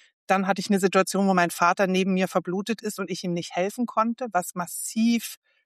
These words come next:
mich beschäftigt hat mit Schuldgefühlen für eine ganz, ganz lange Zeit. Werden wir sicherlich später noch mal drüber sprechen. Und dann hat's ja noch die Komplikation bei uns in der Familie gehabt, dass meine Mutter den Unfallwagen gefahren ist.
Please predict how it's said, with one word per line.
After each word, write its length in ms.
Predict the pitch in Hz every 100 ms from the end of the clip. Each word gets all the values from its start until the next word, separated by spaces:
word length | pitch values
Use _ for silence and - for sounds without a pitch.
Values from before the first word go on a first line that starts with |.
| _ _
mich 380 | 196 208 214 -
beschäftigt 520 | 190 208 - 208 -
hat 140 | 180 -
mit 220 | 180 - _
Schuldgefühlen 960 | - - 202 - 240 240 254 262 254 247 _ _ _ _ -
für 140 | 196
eine 160 | 185 180
ganz, 280 | 180 226
ganz 220 | - 208 -
lange 300 | 185 185 -
Zeit. 480 | 180 170 247 - - _ _ _ _
Werden 140 | 185
wir 80 | 180
sicherlich 380 | 175 190 196 190
später 340 | - 185 208
noch 140 | 208 190
mal 180 | 214 202
drüber 280 | 190 202 185
sprechen. 560 | - 175 208 214 233 285 - - - - - _
Und 140 | - 202
dann 180 | 208 226
hat's 160 | 233
ja 80 | 226
noch 140 | 214
die 100 | -
Komplikation 720 | 202 214 214 196 196 - 202 196
bei 80 |
uns 160 | 196 185
in 40 |
der 100 | 185
Familie 340 | - 185 262 254
gehabt, 260 | 185 185
dass 140 | 185 -
meine 180 | 180 180
Mutter 320 | 196 254 233
den 160 | 190
Unfallwagen 640 | 190 196 190 180 175 175 175
gefahren 440 | - 165 156 165
ist. 360 | 170 220 -